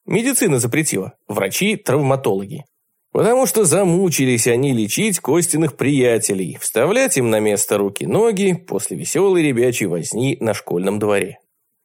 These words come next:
Костя даже просто побегать на перемене, как все добрые люди, не мог. От его беготни стены ходили ходуном, стёкла звенели, половицы проваливались, а школьный охранник Ухарев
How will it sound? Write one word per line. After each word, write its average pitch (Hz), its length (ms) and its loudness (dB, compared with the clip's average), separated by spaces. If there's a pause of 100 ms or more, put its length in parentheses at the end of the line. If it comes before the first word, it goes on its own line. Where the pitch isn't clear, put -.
(120)
Костя 262 400 0
даже 202 260 2
просто 226 460 0
побегать 165 540 2
на 135 100 2
перемене, 131 720 2
как 110 180 -2
все 127 180 0
добрые 110 440 0
люди, 95 380 -4 (140)
не 143 220 0
мог. 123 420 -4 (400)
От 143 260 0
его 202 260 2
беготни 175 680 0
стены 156 460 2
ходили 107 340 0
ходуном, 156 640 0
стёкла 135 500 0
звенели, 143 580 2
половицы 135 560 0
проваливались, 208 880 2
а 107 80 0
школьный 131 540 0
охранник 120 640 0
Ухарев 123 500 -2